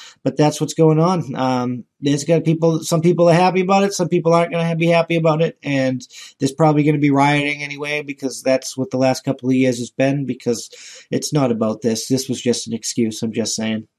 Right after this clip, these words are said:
Moving right ar-, right along, uh, the next thing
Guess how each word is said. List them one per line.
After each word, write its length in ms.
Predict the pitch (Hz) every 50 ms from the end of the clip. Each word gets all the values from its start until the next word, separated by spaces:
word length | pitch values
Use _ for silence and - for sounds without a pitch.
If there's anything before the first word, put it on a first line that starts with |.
| _ _ _ - 135 - - 254 - -
Moving 460 | - 135 156 165 214 190 139 190 180
right 320 | 170 160 165 190 196 208 202
ar-, 380 | 208 214 214 214 202 185 151 - - - - 143 143 139 -
right 220 | 147 170 185 185 190
along, 440 | 190 180 180 170 165 160 165 160 - _
uh, 320 | - 139 143 143 139 131 127
the 140 | 131 147
next 300 | 147 160 175 175 - -
thing 300 | - 175 170 170 165 160